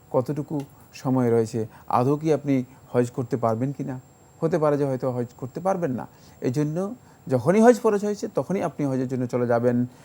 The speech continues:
এ-, এক্ষেত্রে ডিলে করবেন না, দেরি করবেন না, দেরি করাটা জায়েজ নেই। আ-, আর বার্ধক্যের জন্য অপেক্ষা করার বিধান ইসলামের মধ্যে নেই। আ, আমরা ইবাদতের জন্য, সালাতের জন্য, সিয়ামের জন্য, আ, আর এটা আমাদের সমাজে বলা হয় তাকে,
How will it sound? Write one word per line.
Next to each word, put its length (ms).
এ-, 360
এক্ষেত্রে 380
ডিলে 240
করবেন 320
না, 240
দেরি 220
করবেন 300
না, 160
দেরি 200
করাটা 280
জায়েজ 380
নেই। 240
আ-, 200
আর 200
বার্ধক্যের 560
জন্য 180
অপেক্ষা 300
করার 260
বিধান 360
ইসলামের 340
মধ্যে 200
নেই। 180
আ, 40
আমরা 400
ইবাদতের 520
জন্য, 460
সালাতের 480
জন্য, 480
সিয়ামের 540
জন্য, 460
আ, 300
আর 300
এটা 300
আমাদের 240
সমাজে 340
বলা 140
হয় 80
তাকে, 340